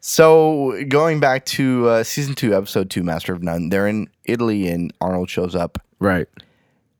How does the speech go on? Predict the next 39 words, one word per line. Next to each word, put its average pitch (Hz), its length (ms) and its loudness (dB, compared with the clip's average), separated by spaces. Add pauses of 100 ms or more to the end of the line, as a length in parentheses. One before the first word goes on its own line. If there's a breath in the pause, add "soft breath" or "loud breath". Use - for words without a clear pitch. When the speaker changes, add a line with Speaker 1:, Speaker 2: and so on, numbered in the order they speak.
(220)
Speaker 1:
And 98 400 -2
he's 101 220 -2
Speaker 2:
I'll, 139 120 6
Speaker 1:
in 113 200 0
Speaker 2:
I 180 80 6
will 214 200 6
t-, - 140 -2
I'll 151 220 2
tell 180 160 2
you 151 180 4
what, 127 180 2
man. 113 400 -2
That, 120 340 2
that 139 180 4
whole 156 160 6
episode, 127 640 2
I, - 320 -6
it 120 80 0
was 120 160 0
so 139 240 2
great. 110 320 0
I, 117 160 0 (280 loud breath)
I - 60 -2
think 131 120 4
I - 20 2
was 110 80 0
watching, 110 280 0
like, 98 100 -2
at 92 100 -6
two - 240 -2
in 127 40 2
the 113 60 2
morning. 104 220 0
I - 20 -2
can't - 180 -4
remember 127 160 2
where 107 160 2
I 107 60 2
was, 95 460 0